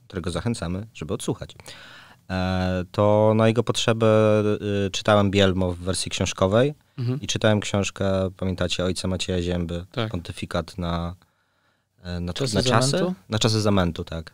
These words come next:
Speaker 2: Mhm.
Speaker 1: E, o dziedzictwie Jana Pawła drugiego i tam jest cały jeden rozdział poświęcony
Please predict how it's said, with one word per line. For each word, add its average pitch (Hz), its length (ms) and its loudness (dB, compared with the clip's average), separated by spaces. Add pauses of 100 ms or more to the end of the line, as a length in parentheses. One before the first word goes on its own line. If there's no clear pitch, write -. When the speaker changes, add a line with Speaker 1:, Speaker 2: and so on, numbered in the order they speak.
(120)
Speaker 2:
Mhm. 120 220 -4
Speaker 1:
E, 87 320 -8 (340)
o 101 100 -8
dziedzictwie 95 420 0
Jana 90 160 0
Pawła 87 220 0
drugiego 90 440 2
i 170 60 2
tam 196 120 2
jest - 180 -2
cały 160 180 4
jeden 98 180 4
rozdział 90 320 0
poświęcony 87 600 -4